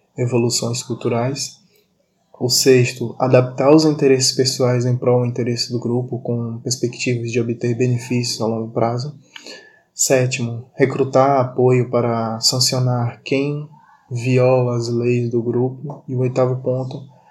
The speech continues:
fazer isso tudo numa gama de in-, intervalos temporais, desde o passado distante até múltiplos futuros possíveis. E esse primeiro parágrafo é finalizado dizendo:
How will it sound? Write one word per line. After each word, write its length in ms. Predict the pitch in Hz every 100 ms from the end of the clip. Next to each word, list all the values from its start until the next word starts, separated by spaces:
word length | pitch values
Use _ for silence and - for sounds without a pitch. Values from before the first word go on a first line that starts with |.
| _ _
fazer 440 | 135 131 139 139
isso 280 | 135 135 127
tudo 260 | 143 147
numa 360 | 147 143 143 139
gama 500 | 127 127 139 139 127
de 140 | 123
in-, 440 | 123 123 123 120 -
intervalos 720 | 131 127 127 123 120 120 117
temporais, 840 | - 123 131 127 120 113 - - _ _ _
desde 320 | 123 127 127 127
o 80 |
passado 500 | 131 127 - 123 120
distante 560 | 120 123 - 127 127 127
até 220 | 123 120
múltiplos 580 | 117 120 120 127 120 113
futuros 400 | - - 113 110
possíveis. 760 | 123 117 - 113 110 113 - _ _ _
E 100 | 131
esse 260 | 139 160 160
primeiro 380 | 147 135 127 123
parágrafo 680 | 127 120 117 127 135 131 117 -
é 100 | 123
finalizado 920 | 123 123 123 120 120 120 123 123 123
dizendo: 580 | 123 123 120 117 113